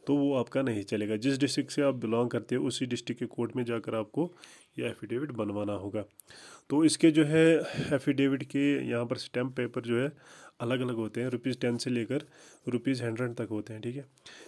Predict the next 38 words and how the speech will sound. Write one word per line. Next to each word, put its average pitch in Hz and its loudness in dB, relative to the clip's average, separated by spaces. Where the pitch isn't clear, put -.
यहाँ 139 0
पर 151 4
अभी 151 6
तक 156 2
जेके 131 0
एसएसबी 131 0
ने 147 2
आपको 127 -2
ये, 127 2
अ, 117 -2
नहीं 110 0
बोला 123 2
है 120 2
कि 123 -4
आपको 117 -2
कौन 117 -2
से 131 0
स्टैम्प 120 -4
पेपर 120 -4
पे 120 -4
जो 117 -2
है 139 -2
ये 120 0
एफिडेविट 123 0
बनवाना 113 -6
है, 127 -6
ठीक - -10
है। 135 -2
मैं 131 0
आपको 131 0
यहाँ 123 0
पर 123 -4
दिखाता 123 -8
हूँ 143 -4
कि 135 -6
इसका 127 -4
जो 117 -2
है 131 -4